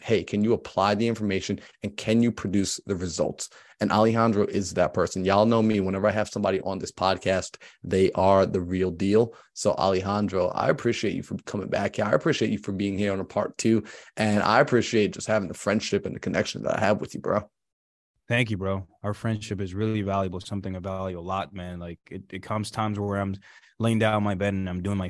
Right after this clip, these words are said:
Speaker 2: final meditation for the night. And I'm like, "Oh, oh, I forgot to text Marlon. Yo, execute it. I gotta do,
Speaker 1: <laughs>
Speaker 2: clear it out." Like, sometimes, bro, I'm, like, half asleep and I remember, like, I have to text you. Like, that's how valuable our friendship is.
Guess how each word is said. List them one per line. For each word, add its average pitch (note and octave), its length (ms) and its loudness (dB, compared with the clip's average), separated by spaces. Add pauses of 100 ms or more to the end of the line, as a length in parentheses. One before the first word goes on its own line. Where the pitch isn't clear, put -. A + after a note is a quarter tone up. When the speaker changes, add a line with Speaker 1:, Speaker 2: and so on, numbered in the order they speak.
Speaker 2:
final G2 400 -4
meditation F#2 680 -6
for F#2+ 160 -8
the F2 80 -6
night. F2+ 320 -6
And F#2 80 -8
I'm F#2+ 80 -6
like, A#2 160 -8
"Oh, - 180 -10
oh, - 220 -6
I A#2+ 80 -8
forgot C3 300 -4
to A2 60 -12
text A#2+ 360 -6
Marlon. B2 340 0 (480)
Yo, C#3+ 400 2 (260)
execute C#3 460 2
it. G2+ 140 -2 (360)
I A#2 40 2
gotta B2 160 4
do, B2+ 140 4 (180)
Speaker 1:
<laughs> - 280 -12
Speaker 2:
clear C#3 240 6
it C3 60 6
out." B2 320 2 (100)
Like, G#2 300 -4
sometimes, C3 480 0
bro, A#2 160 4
I'm, A2 80 2
like, F#2+ 160 -2
half A2+ 320 -6
asleep G#2+ 420 -8
and G2 80 -10
I G#2+ 80 -4
remember, G2 460 -4
like, F2+ 160 -6
I G2+ 100 -4
have G#2 140 -8
to F2 80 -12
text - 360 -6
you. A#2 180 -4 (180)
Like, F#2+ 280 -6
that's A2 220 -4
how A2+ 120 -2
valuable F#2 520 -4 (120)
our F#2 160 -6
friendship F#2+ 540 -8
is. F#2+ 380 -6